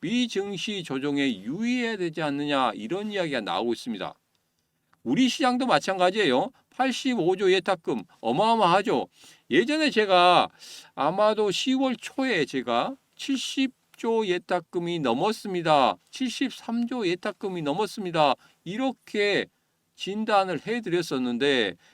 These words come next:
그때는 비투가 그렇게 많지 않았어요. 근데 갑자기 비투가 늘어나기 시작합니다. 여러분, 예전에도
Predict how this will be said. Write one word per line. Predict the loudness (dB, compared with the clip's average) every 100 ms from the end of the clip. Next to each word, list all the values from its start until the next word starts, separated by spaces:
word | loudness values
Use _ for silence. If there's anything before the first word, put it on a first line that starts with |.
| _
그때는 | -8 -6 -6 -2 0 0 0 -2 -6 _
비투가 | -14 -14 _ -8 -2 -2 -2
그렇게 | -4 -6 -4 -6 -2
많지 | 0 0 0 -2 -2
않았어요. | 0 -2 -2 -2 -2
근데 | -2 0 2 2 2 -4 _
갑자기 | 0 0 0 -4 -2 -2 -4
비투가 | -6 -12 -14 -10 0 2 4
늘어나기 | 2 2 2 0
시작합니다. | 0 -2 -2 -4 -4 -8 -12 _ _ _ _
여러분, | -2 0 0 -4 -8 _ _
예전에도 | 4 4 4 0 0 2 4 4 4 2